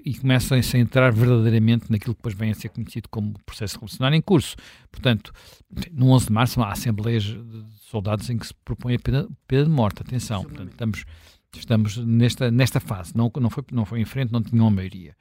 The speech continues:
Mas, eh, a seguir são deci-, decididas as nacionalizações, que são por arrasto,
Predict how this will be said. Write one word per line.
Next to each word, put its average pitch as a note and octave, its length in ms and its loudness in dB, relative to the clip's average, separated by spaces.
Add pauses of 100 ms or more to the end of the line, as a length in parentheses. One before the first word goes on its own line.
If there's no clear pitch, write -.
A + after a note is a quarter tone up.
(680)
Mas, D3+ 400 2
eh, A2+ 440 0
a A#2 60 2
seguir - 220 0
são B2 160 0
deci-, B2+ 320 0 (120)
decididas A2 640 -2
as A#2 140 2
nacionalizações, A#2+ 800 0 (500)
que - 80 -18
são A#2 120 0
por A2+ 180 -2
arrasto, A#2 520 -4